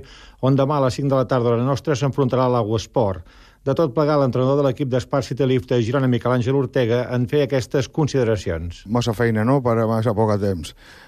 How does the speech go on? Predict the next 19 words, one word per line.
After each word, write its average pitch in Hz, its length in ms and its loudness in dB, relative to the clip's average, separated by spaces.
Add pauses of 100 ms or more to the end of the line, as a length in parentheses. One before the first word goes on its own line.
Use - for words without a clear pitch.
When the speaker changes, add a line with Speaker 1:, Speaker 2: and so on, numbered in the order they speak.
(180)
Speaker 2:
Bueno, 131 220 4
a - 20 0
poc 127 160 0
a 113 80 0
poc, 95 320 -4
a 101 80 -4
poc 95 220 0
a - 20 -2
poc, 90 380 -2
prioritzant 95 480 0
les 101 100 0
coses 143 600 0
i, - 20 -2
bueno, 85 300 -2
lo 87 80 -2
que 85 100 -2
és 90 140 -4 (100)
més 95 300 -2
important, 120 720 0